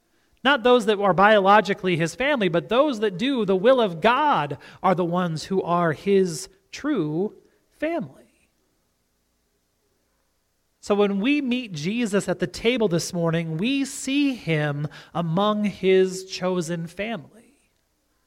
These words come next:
We see him among his found family. We see him at the home of Mary and Martha and Lazarus. And in the words of Cynthia Campbell and Christine Coy Fore,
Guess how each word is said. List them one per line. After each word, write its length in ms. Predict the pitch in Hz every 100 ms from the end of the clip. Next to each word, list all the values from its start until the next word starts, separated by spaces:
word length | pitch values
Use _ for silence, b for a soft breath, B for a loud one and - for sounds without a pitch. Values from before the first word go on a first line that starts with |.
| _ _ _
We 160 | 185 190
see 320 | - 262 269
him 240 | - 180
among 340 | 175 170 185 175
his 340 | 156 185 185
found 720 | - - 330 311 170 131 123 - _ _
family. 720 | - 143 131 156 - 226 _ _ _ _ _ _ _ _ _ _ -
We 140 | 180
see 300 | 170 - 247
him 180 | 214 208
at 120 | 180
the 100 | 175
home 420 | 151 208 220 202 175
of 160 | 156
Mary 460 | 156 202 196 175 160
and 180 | 160 156
Martha 580 | 185 190 - 135 135 - B B
and 140 | 139 127
Lazarus. 880 | 156 185 180 131 - - - - _ _ _ _ _ _ _ b b b
And 80 | 175
in 80 | 175
the 100 | 175
words 380 | 196 220 214 190
of 100 | 196
Cynthia 400 | 226 208 196 185
Campbell 460 | - 233 226 202
and 160 | 190 180
Christine 500 | 220 202 233 240 240
Coy 300 | - 208 190
Fore, 520 | - 269 262 208